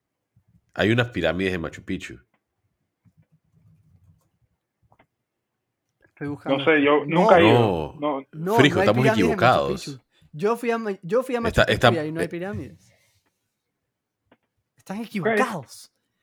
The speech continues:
Speaker 2: Están
Speaker 3: Ey,
Speaker 2: equivocados.
Speaker 1: Bro.
Speaker 3: yo dejo-,
Speaker 1: No,
Speaker 3: voy a
Speaker 1: no, no,
Speaker 3: tomar
Speaker 1: estamos
Speaker 3: su,
Speaker 1: pensando en
Speaker 3: su palabra.
Speaker 1: Chichen Itza.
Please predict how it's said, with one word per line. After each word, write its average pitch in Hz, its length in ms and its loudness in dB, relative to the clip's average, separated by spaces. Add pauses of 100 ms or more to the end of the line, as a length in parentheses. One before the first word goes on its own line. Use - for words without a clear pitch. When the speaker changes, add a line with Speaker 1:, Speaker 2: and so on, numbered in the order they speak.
(220)
Speaker 2:
Están 277 220 -6
Speaker 3:
Ey, 320 60 0
Speaker 2:
equivocados. 160 580 0
Speaker 1:
Bro. - 60 4
Speaker 3:
yo - 80 4
dejo-, - 300 -2 (600)
Speaker 1:
No, 120 140 4
Speaker 3:
voy 175 120 8
a 202 60 4
Speaker 1:
no, - 60 2
no, - 60 6
Speaker 3:
tomar - 160 2
Speaker 1:
estamos 131 140 0
Speaker 3:
su, 180 60 2
Speaker 1:
pensando 127 500 -2
en 101 460 -2
Speaker 3:
su - 80 -12
palabra. 135 260 4
Speaker 1:
Chichen 107 200 0
Itza. 82 640 -2